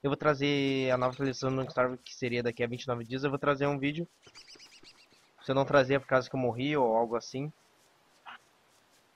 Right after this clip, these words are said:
Espero que eu traga, né? Então,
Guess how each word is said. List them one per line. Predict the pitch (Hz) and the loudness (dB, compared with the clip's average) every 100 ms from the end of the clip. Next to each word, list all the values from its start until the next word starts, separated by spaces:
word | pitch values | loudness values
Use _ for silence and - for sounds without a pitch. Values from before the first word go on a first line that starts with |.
| _ _ | _ _
Espero | - 101 113 | -8 -6 -6
que | |
eu | 127 | -6
traga, | 117 123 | -4 -4
né? | 117 117 _ _ _ _ _ _ _ _ _ _ _ _ - | -4 -8 _ _ _ _ _ _ _ _ _ _ _ _ -10
Então, | 131 151 165 170 165 160 | 0 2 2 2 0 -4